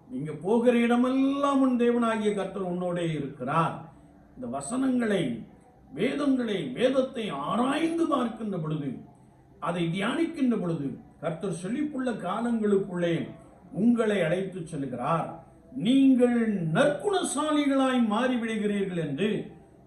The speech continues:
வார்த்தை நமக்கு தெளிவாய் கற்றுக் கொடுக்கிறது. ஒவ்வொரு நாளும் வேதத்தின் வெளிச்சத்திலே வெளிச்சம் காண்போம். பரிசுத்த வேதாமத்தை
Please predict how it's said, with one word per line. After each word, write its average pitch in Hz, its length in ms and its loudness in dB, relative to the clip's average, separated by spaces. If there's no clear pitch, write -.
வார்த்தை 190 500 0
நமக்கு 156 400 -4
தெளிவாய் 147 580 -6
கற்றுக் 143 320 -8
கொடுக்கிறது. 117 400 -14
ஒவ்வொரு 147 320 -4
நாளும் 160 500 -2
வேதத்தின் 208 840 0
வெளிச்சத்திலே 175 960 -4
வெளிச்சம் 170 580 -6
காண்போம். 123 680 -2
பரிசுத்த 254 580 0
வேதாமத்தை 202 1000 -2